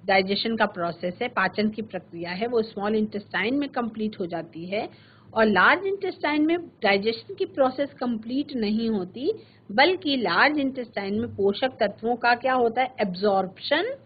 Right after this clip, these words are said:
होता है। तो आंसर में लिखेंगे small intestine of the alimentary canal where food is finally digested।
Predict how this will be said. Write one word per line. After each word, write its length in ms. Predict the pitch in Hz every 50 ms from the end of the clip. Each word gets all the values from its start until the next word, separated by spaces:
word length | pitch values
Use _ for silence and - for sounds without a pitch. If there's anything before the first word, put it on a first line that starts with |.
| - _ _ _ _ _ _ _ -
होता 280 | - 220 214 220 - 190
है। 360 | 165 170 175 - - - - - - _ _ _ _ _ -
तो 300 | 254 285 392 494 494 - - - -
आंसर 340 | 202 196 196 - 226 220
में 100 | 220 214
लिखेंगे 540 | 208 208 202 208 - 269 277 277 269 285 311
small 440 | 302 - - - 240 214 220 254 285
intestine 800 | 330 339 339 330 339 339 330 - - - - 233 226 240 277 294 269 - - 202
of 180 | 214 262 311
the 180 | 339 - - 254 240
alimentary 600 | 214 208 190 190 180 180 170 - 180 175 175 -
canal 320 | 180 175 170 170 185 214 262 349 - - - - - _ - 185 185 214
where 260 | 226 220 226 254 330
food 380 | 339 - - 226 233 254 262 226
is 240 | - - 196 202 202 - - - -
finally 540 | 180 180 175 175 175 175 180 190 220 262 330 427 453 - - - - - _ - 175
digested। 800 | 175 190 196 190 180 190 254 277 269 - - - 202 170 170